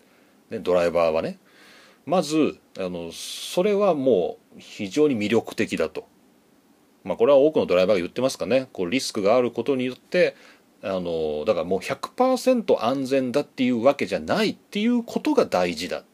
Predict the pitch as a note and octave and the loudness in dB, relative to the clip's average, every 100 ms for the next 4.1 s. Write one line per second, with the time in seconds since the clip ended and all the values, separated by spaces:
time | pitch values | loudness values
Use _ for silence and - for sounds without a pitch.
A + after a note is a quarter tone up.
0 | _ _ _ _ _ - E3+ D3+ G#3 C#3+ | _ _ _ _ _ -2 0 2 2 4
1 | A#2+ - - - - - _ - F3+ G3 | 4 2 -10 -20 -20 -20 _ 0 4 6
2 | F#3 F3 D3 C#3+ D#3 C#3 B2+ D3 C#3+ C3+ | 6 2 0 0 2 2 4 4 6 8
3 | C3 G#2 F2+ F#2 E2+ D#2 D2+ - _ D#2 | 8 8 4 2 -2 -6 -8 -10 _ -4
4 | D2 | -4